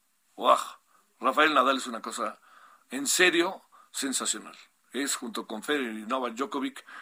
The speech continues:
lo, una, un trío maravilloso. ¿Quién es el mejor? No lo sé.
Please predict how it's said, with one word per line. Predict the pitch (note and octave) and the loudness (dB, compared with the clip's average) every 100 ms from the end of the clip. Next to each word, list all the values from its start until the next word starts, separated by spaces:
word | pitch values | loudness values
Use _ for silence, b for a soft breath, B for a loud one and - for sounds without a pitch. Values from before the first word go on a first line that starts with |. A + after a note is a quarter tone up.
| B - | B -2
lo, | A2 - | 0 0
una, | C3+ D3+ C#3+ - | -2 2 2 2
un | C#3+ D#3 - | -2 -8 -2
trío | D#3 D#3 D3 C3+ | 0 2 0 -2
maravilloso. | A#2+ A2 G#2 G#2 G#2+ - | -4 -4 -6 -8 -10 -6
¿Quién | - A3 | 0 0
es | - | 0
el | C#3 | -2
mejor? | C3 E3 | -4 -6
No | C#3 E3 | -6 -6
lo | B2 | -4
sé. | - - | -6 -10